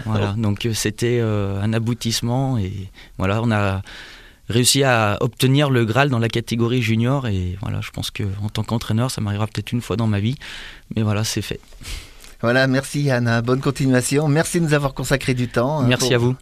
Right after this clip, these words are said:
Speaker 2: pour présenter l'activité du cyclisme dans l'Ain. Je rappelle donc, Yann Richard, vous êtes le conseiller technique départemental du comité de l'Ain de cyclisme.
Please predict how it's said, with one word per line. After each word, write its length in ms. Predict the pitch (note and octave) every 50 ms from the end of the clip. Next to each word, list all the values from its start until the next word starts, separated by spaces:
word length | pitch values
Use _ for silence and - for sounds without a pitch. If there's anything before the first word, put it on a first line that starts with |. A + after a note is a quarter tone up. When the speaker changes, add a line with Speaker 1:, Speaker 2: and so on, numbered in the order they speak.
| - -
Speaker 2:
pour 140 | - C#3 B2
présenter 400 | G#2+ C3 B2 A#2+ C3 A#2+ - B2+
l'activité 440 | B2+ B2 A2 - B2+ B2+ A2+ C3 C3
du 120 | B2+ A#2+
cyclisme 400 | A2+ - B2+ A2+ - A#2 A#2 A#2+
dans 100 | A#2 G#2+
l'Ain. 220 | A2 C3 E3+ A#3+ C4 - - - - - - - - - - - - -
Je 160 | - C3 D#3+ E3
rappelle 340 | C3+ B2 - C#3 D3+ F3
donc, 280 | D#3 C#3 C3+ E3 D#3 -
Yann 260 | B2+ B2 A#2+ A#2+ A#2+
Richard, 320 | A#2+ B2 A#2 - E3+ E3+ D3
vous 220 | C3 B2 B2+ D3+
êtes 260 | F3 F#3+ F#3 - -
le 200 | E3+ D#3 C#3+ C3+
conseiller 440 | C3+ - F#3 F#3 - F3+ E3+ E3 D3+
technique 360 | D3+ D#3 C#3+ - D3+ D3 C#3
départemental 800 | C#3+ C#3 C3 - B2 C3+ - C3 B2+ B2 A#2 - E3 E3+ F#3 E3+ C#3+
du 80 | C#3+
comité 500 | C3+ - - - A3+ A#3+ F#3+ - F#3+ F#3
de 100 | E3+ F3
l'Ain 160 | G3 G3+ G#3
de 160 | F#3 D3 D#3 D3+
cyclisme. 920 | - - - A3+ G3 - G3 G3 E3+ - - - C3+ B2+ A#2+ A#2 A2+